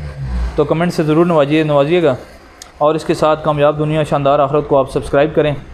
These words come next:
हमने कहा थोड़ा सा taste change किया जाए, वैरायटियाँ change की जाएँ ताकि जो है वो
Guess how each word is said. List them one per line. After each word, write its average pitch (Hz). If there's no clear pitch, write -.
हमने 175
कहा 190
थोड़ा 175
सा 175
taste 180
change 185
किया 175
जाए, 165
वैरायटियाँ 143
change 175
की 170
जाएँ 156
ताकि 151
जो 147
है 147
वो 143